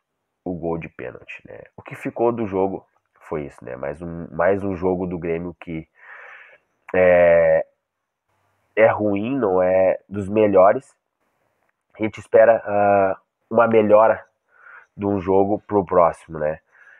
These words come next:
Ah, agora o Grêmio pega o C S A fora de casa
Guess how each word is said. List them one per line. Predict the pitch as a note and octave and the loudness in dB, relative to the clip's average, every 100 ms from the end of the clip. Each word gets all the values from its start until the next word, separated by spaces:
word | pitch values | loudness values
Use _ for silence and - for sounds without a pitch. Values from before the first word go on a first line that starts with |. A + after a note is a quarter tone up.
| _ | _
Ah, | - F2+ F2 F2+ F2 F2 F2 - | -6 -2 0 2 2 4 2 2
agora | E2+ E2 E2+ | 0 -2 -4
o | |
Grêmio | E2+ E2+ F2 | -6 -6 -6
pega | - F2 | 0 -2
o | F2 | -2
C | - F2 | -6 -4
S | F2 - E2+ | -4 -4 -2
A | E2 - _ _ _ - | -2 -4 _ _ _ -8
fora | F#2 F2+ F2+ | 0 2 2
de | E2+ | -2
casa | - F2+ F#2+ A2 C#3 | -6 0 0 0 -6